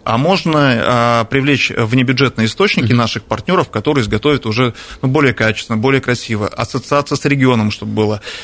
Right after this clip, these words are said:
Speaker 1: Кстати говоря, матч Россия-Беларусь, когда был товарищеский матч по хоккею с
Speaker 2: Мгм.
Speaker 1: шайбой, соответственно, а, награды, а, лучшим игрокам, а, этого матча. Матч всё-таки, а, хоть и носил статус товарищеского, но тем не менее памятный, тем не менее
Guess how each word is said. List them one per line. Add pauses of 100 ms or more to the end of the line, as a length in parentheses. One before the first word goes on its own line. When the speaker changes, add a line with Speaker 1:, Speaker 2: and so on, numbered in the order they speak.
Speaker 1:
Кстати
говоря,
матч
Россия-Беларусь,
когда
был
товарищеский
матч
по
хоккею
с
Speaker 2:
Мгм.
Speaker 1:
шайбой, (360)
соответственно,
а,
награды,
а,
лучшим
игрокам,
а,
этого
матча.
Матч
всё-таки,
а,
хоть
и
носил
статус
товарищеского,
но
тем
не
менее
памятный,
тем
не
менее